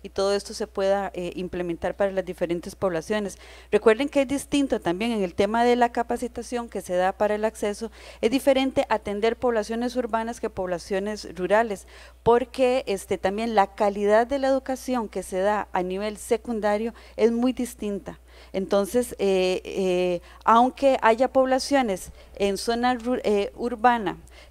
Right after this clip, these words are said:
que, em, que tengan más competencias para el, el ingreso y el acceso a internet, muchas veces hay una gran desventaja respecto de las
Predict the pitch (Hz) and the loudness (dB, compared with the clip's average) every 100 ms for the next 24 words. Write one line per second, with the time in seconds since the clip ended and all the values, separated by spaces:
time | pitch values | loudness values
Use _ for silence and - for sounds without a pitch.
0 | - 214 214 240 - 190 180 175 170 165 | 0 4 6 4 2 2 2 0 -4 -8
1 | - - 214 220 226 247 240 240 247 - | -4 0 2 2 2 2 4 4 2 -2
2 | - 247 233 254 - 254 175 175 - 196 | 2 2 2 -2 -2 -4 -2 -2 4 4
3 | 208 233 202 190 190 - 190 196 208 233 | 4 2 2 0 -2 -2 -2 0 4 4
4 | 208 175 175 - 190 240 226 226 220 247 | 4 2 2 0 -2 -2 -2 -2 0 -2
5 | - - - 220 240 247 247 240 233 262 | -2 -18 -8 -2 0 2 4 4 4 0
6 | - 220 220 208 202 240 254 269 247 233 | 0 0 0 -2 4 4 4 0 -2 0
7 | 247 254 240 208 - 220 - 233 226 226 | 0 0 -4 -2 0 0 4 2 4 0
8 | 233 | -2